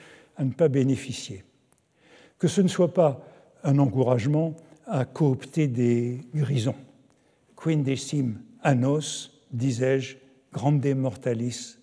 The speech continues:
aevi spatium. Quinze ans après, ce n'est plus le même collège. Mais au cours de son histoire, que d'occasions manquées. Du temps où nous avons rejoint P S L,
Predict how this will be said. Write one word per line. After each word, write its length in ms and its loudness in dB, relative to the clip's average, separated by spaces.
aevi 540 -2
spatium. 560 -12
Quinze 260 0
ans 120 -2
après, 440 -4
ce 160 -2
n'est 120 4
plus 240 -2
le 140 2
même 240 0
collège. 760 -10
Mais 480 2
au 100 0
cours 180 2
de 80 0
son 220 0
histoire, 640 0
que 100 2
d'occasions 540 0
manquées. 480 -4
Du 160 2
temps 220 6
où 40 4
nous 200 4
avons 240 4
rejoint 400 2
P 180 -2
S 240 0
L, 280 -2